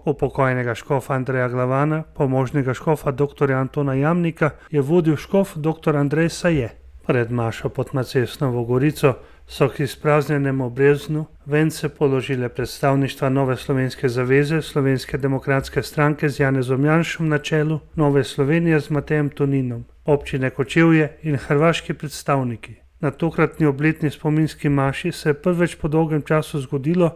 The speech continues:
da ni bila država navzoča v nikakršni obliki, niti simbolno s častno četo Slovenske vojske. Že devetindvajsetega maja se je predsednica doktor Nataša Pirc Musar le s protokolarnim dogodkom poklonila našim roškim učencem.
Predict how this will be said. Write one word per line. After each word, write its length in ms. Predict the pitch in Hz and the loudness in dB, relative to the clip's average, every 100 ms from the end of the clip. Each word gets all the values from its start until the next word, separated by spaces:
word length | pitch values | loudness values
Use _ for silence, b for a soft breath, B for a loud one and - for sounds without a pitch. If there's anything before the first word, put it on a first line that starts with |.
| B | B
da 120 | - | 0
ni 100 | 151 | 0
bila 240 | 180 185 160 | 2 2 4
država 480 | 151 143 170 165 156 | 2 0 0 2 2
navzoča 520 | 151 131 165 - 165 | 0 0 -2 -2 -2
v 60 | |
nikakršni 600 | 151 - 170 160 147 - | -2 -2 -2 -2 -6 -2
obliki, 440 | 143 127 131 - 117 - - | -2 -2 -8 -10 -20 -16 -4
niti 280 | 185 185 160 | -2 0 -2
simbolno 580 | - 147 156 151 143 | 0 2 4 4 4
s 80 | - | 0
častno 360 | - 143 - 147 | 0 0 -2 -6
četo 340 | - 156 147 | -4 -4 -4
Slovenske 520 | - 151 147 139 - | -4 0 0 0 -4
vojske. 480 | 147 135 113 - - - - - | 0 0 -2 -10 -20 -20 -20 -8
Že 180 | 151 127 | -4 0
devetindvajsetega 880 | 131 139 156 139 135 156 143 135 135 | 2 2 4 2 2 0 0 2 2
maja 380 | 143 151 170 185 | 4 4 2 -4
se 200 | - - | -10 -2
je 100 | 147 | -2
predsednica 640 | 143 135 - 156 151 - 143 | 0 -4 -2 0 0 0 -2
doktor 340 | 151 - 151 | -2 -2 -2
Nataša 500 | 143 135 151 143 147 | -2 0 0 0 -4
Pirc 360 | - 147 143 - | -2 -2 -2 -2
Musar 380 | 165 160 160 - 160 | -2 2 2 2 2
le 240 | 160 165 | 2 2
s 80 | - | 0
protokolarnim 880 | - 147 147 - 156 165 160 151 143 | -4 -2 0 2 4 4 4 2 4
dogodkom 560 | 143 175 190 - 170 - B | 2 2 0 0 0 0 B
poklonila 600 | 160 143 160 151 190 180 | -4 0 2 4 4 4
našim 480 | 156 160 151 170 147 | 4 2 0 0 0
roškim 460 | 170 170 - 170 165 | 0 -2 -2 -2 -2
učencem. 640 | 160 143 120 - - | -2 -2 -4 -8 -16